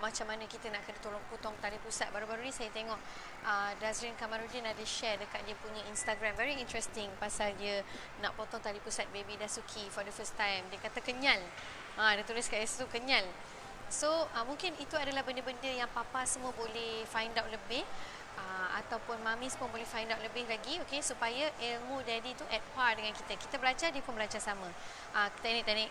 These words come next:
kaedah-kaedah untuk menenangkan isteri, untuk melahirkan baby dengan sempurna, exercises, okey. Ah,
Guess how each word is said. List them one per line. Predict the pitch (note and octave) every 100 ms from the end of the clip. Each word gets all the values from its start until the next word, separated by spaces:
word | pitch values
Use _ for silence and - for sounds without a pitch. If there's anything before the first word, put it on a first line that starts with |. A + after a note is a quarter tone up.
| -
kaedah-kaedah | A#3 G#3+ A3+ A3+ G#3+ G#3+ A#3+
untuk | A3 A3+ G#3+
menenangkan | G#3+ G#3+ G#3+ G#3 B3
isteri, | - - A3 G#3+ G#3 G#3 G3+ - - -
untuk | A#3+ B3
melahirkan | A3+ A#3 A#3+ A#3+ A#3
baby | A3+ A#3 A3+
dengan | A#3
sempurna, | A#3 A3+ A3+ A3 G#3+ -
exercises, | - E4 D#4 C#4 C#4 D4+ G4 - - - -
okey. | A3+ D#4 - - - -
Ah, | - A3